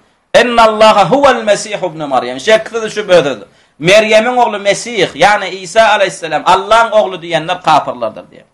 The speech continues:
Ve yine näme, Maide'nin yetmişinci ayetinde näme diye Allah Teala? "Lekad keferellezine kalu innallaha salisu selasa." Ve şüphesiz näme, bunu diyenler hem kafirdir diye. A,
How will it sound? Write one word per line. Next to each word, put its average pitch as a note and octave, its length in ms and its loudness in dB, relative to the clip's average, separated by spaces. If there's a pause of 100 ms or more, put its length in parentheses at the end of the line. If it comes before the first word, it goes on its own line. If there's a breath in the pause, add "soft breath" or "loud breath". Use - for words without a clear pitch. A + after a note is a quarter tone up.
(440)
Ve A3 180 6
yine C#4 280 4
näme, C4 400 4
Maide'nin G#3+ 560 2
yetmişinci G3+ 540 -4
ayetinde G#3+ 380 2
näme A3+ 300 2
diye F#3+ 120 -2
Allah C#3+ 240 -4
Teala? B2 220 -4
"Lekad A#3+ 300 0
keferellezine A#3+ 880 2
kalu G#3+ 400 2
innallaha E3 500 -4
salisu C#3+ 460 -8
selasa." F#2+ 560 -10 (1000 loud breath)
Ve A#3+ 140 6
şüphesiz C4 680 6
näme, B3+ 540 4
bunu A#3 320 4
diyenler A3 400 4
hem E3+ 180 4
kafirdir C3 680 0
diye. F#2+ 260 -16 (460)
A, A#3 280 6